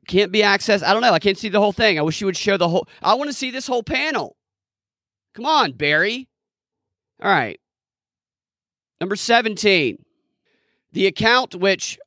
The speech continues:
oh my goodness. Uh, does anybody with a name I can pronounce work there? Is there not, like, a Bob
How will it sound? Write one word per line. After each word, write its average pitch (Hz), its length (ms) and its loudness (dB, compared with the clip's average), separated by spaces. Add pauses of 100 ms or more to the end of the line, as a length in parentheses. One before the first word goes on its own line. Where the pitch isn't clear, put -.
oh 127 180 -10
my 95 140 -12
goodness. 117 580 -6
Uh, 147 100 -6 (1080)
does 190 200 -10
anybody 302 560 0
with 285 160 -8
a 269 60 -6
name 247 400 -2
I 202 140 0
can 214 160 -6
pronounce 202 400 -2
work 180 220 -6
there? 131 200 -6
Is 143 140 -8
there 220 100 -6
not, 233 160 -4
like, 247 180 -2
a 202 60 -4
Bob 233 680 2